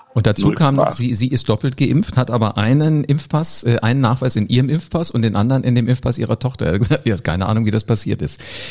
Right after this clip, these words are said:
Speaker 1: Also da muss man halt vorsichtig sein, dass das
Speaker 2: Ja.
Speaker 1: wahrscheinlich noch ein bisschen länger dauert. Ähm, sag mal, wenn wir aber, äh, Herbst und Winter nochmal gucken, so Dubai ist ja auch so ein Ziel, wo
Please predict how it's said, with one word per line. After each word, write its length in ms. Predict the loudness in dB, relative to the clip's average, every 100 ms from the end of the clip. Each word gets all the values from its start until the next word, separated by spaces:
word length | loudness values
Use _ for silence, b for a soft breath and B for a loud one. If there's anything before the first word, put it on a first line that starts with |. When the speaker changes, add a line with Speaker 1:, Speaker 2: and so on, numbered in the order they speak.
| B -4
Speaker 1:
Also 140 | -2
da 60 | 0
muss 140 | 2
man 120 | 4 4
halt 120 | 4
vorsichtig 440 | 0 0 -4 -4
sein, 280 | -2 0 0
dass 160 | -4 -2
das 140 | 0
Speaker 2:
Ja. 100 | 0 -2 -6
Speaker 1:
wahrscheinlich 360 | -2 2 2
noch 60 | 2
ein 60 | -2
bisschen 160 | 0
länger 220 | 0 0
dauert. 240 | -4 -6 -8 B B -2
Ähm, 160 | 0 0
sag 200 | 0 0
mal, 200 | 2 2
wenn 160 | 2 2
wir 180 | 2 2
aber, 300 | 2 2 4
äh, 180 | 2 4
Herbst 300 | 2 0 0
und 100 | 0
Winter 220 | 0 0
nochmal 220 | 2 0
gucken, 380 | 0 0 0 0
so 160 | 0 0
Dubai 480 | 0 -2 0 -2 -2
ist 100 | -2
ja 120 | 0
auch 80 | 0
so 100 | 0
ein 80 |
Ziel, 480 | 0 2 4 4 2
wo 380 | 0 0 2 2